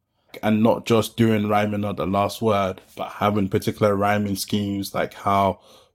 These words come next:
Rakim, the hip hop, you know, the rapper would have, and all these things. What could we do to create that level of sophistication in a way,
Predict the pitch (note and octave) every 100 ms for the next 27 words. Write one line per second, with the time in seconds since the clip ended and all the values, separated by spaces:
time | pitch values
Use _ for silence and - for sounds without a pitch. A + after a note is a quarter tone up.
0 | - G#2 F#2+ - C3+ A#2+ A2+ A2 A2 G#2
1 | - - - G2+ A2+ - - - A2+ G#2+
2 | G#2 G#2 G#2+ - G#2 G2+ A2+ G#2 G#2 G2+
3 | G2+ - F#2+ F#2+ _ - - - - -
4 | _ _ _ A#2+ A2+ G#2+ - B2+ A#2+ A2+
5 | - D#3+ E3+ C3 G#2+ - - C#3 A#2 D3+
6 | C#3 - B2 - A#2 A2 G2+ - - G2+
7 | G2 - A#2 - F#2+ F#2+ F2+ F2 E2